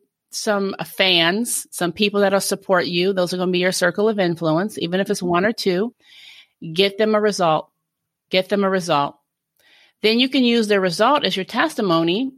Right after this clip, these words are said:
and you can keep doing it over and over again. So now you can use their testimony on social media,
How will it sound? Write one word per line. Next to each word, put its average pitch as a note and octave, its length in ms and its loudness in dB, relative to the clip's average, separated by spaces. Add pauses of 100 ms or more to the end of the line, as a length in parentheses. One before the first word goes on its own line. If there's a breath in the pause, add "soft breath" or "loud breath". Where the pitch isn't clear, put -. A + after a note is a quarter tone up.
(320)
and F3+ 80 0
you F3+ 80 -2
can F3+ 140 -4
keep F#3+ 260 -6
doing F3 260 0
it E3+ 100 -4
over D#3+ 240 -2
and D#3+ 100 0
over D#3 200 0
again. D3 320 -4
So - 120 -8
now G#3+ 140 4
you D#4 100 2
can D4+ 120 0
use A3+ 180 2
their F#3 100 0
testimony F3+ 640 -2
on C#3+ 140 -4
social C#3+ 320 -6
media, A#3+ 520 0